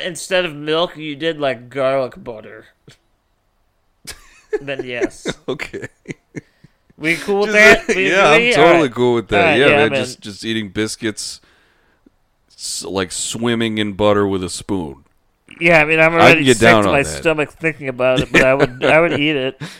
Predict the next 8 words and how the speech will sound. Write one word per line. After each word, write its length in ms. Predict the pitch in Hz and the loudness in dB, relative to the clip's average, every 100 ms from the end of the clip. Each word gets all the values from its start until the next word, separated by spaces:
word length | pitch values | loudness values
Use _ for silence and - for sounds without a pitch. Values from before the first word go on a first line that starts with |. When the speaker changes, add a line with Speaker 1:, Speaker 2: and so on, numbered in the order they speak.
| - | -16
Speaker 2:
You 100 | 123 | -8
imagine 360 | 127 123 127 123 | -2 0 0 0
how 180 | 110 104 | 0 -2
shiny 680 | 87 - 107 98 104 113 | -4 -6 -2 -2 -2 -4
that 300 | 107 101 101 | -2 -2 -2
bowl 300 | 95 95 110 | -4 -2 -2
would 160 | 117 123 | -4 -4
be? 120 | 147 | -6